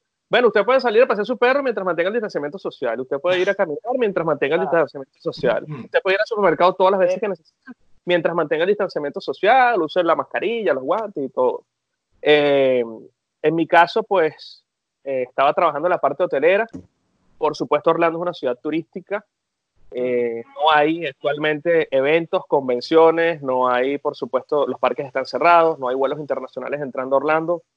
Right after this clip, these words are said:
Speaker 1: por lo menos menos del cinco por ciento de vuelos internacionales se han estado recibiendo, no hay N B A,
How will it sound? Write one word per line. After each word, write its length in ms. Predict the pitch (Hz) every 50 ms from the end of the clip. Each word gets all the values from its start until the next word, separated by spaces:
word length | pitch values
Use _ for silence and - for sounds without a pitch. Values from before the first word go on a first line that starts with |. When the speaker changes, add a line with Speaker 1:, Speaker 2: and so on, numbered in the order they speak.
| _ _
Speaker 1:
por 120 | - 131
lo 80 | 127 127
menos 340 | 123 127 139 156 151 156 _
menos 220 | 139 139 139 160
del 100 | 165 151
cinco 260 | - 147 143 131 165
por 140 | 165 147 127 -
ciento 220 | - 131 131 160
de 60 | 156
vuelos 180 | 135 123 117 151
internacionales 640 | 160 151 143 131 127 - 127 120 123 123 139 151 _ _ _ _ _ _ _ _ _ _ _ _ _ _
se 60 | -
han 80 | 135 135
estado 260 | 139 - 151 143 143
recibiendo, 580 | 147 147 143 - 127 131 151 170 180 180 175 165
no 80 | 147
hay 100 | 135 139
N 160 | 151 156 160 139
B 140 | 127 127
A, 260 | 143 160 180 185 185